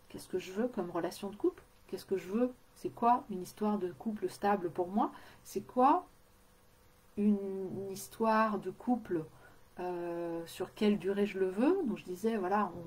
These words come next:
on, on, on ne saura qu'à la fin de notre vie qui a été l'homme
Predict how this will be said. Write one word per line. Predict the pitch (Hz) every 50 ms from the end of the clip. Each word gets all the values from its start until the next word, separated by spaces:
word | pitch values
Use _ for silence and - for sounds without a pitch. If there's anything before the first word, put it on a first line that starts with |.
| 175 -
on, | 190
on, | 196 - - 202
on | 208
ne | 208
saura | 208 - - 240 226 214 226 254 262
qu'à | 262 - 220 202
la | 202 190
fin | 202 - - - - 247 247
de | 226
notre | 208 196 196 196 - - - 190 185
vie | 180 175 185 208 254 381 381 - - - - - - - - - - - - -
qui | - - 294 320 339 381 - -
a | - 185 190 202
été | 202 208 - - 294 302 294 285 - - - - -
l'homme | 196 202 208 220 226 220 185 170